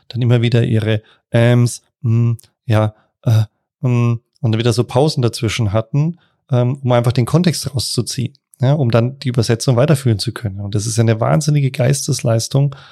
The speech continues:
dass du auf der einen Seite die Sprache sozusagen hören musst, den Inhalt verstehen musst und dann live übersetzen musst und das am besten mit der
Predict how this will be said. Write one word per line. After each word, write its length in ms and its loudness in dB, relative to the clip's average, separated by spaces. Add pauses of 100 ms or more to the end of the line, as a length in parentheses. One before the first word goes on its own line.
(120)
dass 180 -4
du 120 0
auf 80 -2
der 160 -12
einen 200 -2
Seite 500 -2
die 180 -8
Sprache 500 0
sozusagen 540 -2
hören 300 4
musst, 340 -2 (300)
den 120 -2
Inhalt 360 4
verstehen 420 -2
musst 300 -2
und 140 -2
dann 120 0
live 280 0
übersetzen 560 -2
musst 440 -6 (280)
und 160 0
das 80 0
am 120 2
besten 320 -2
mit 160 -2
der 280 2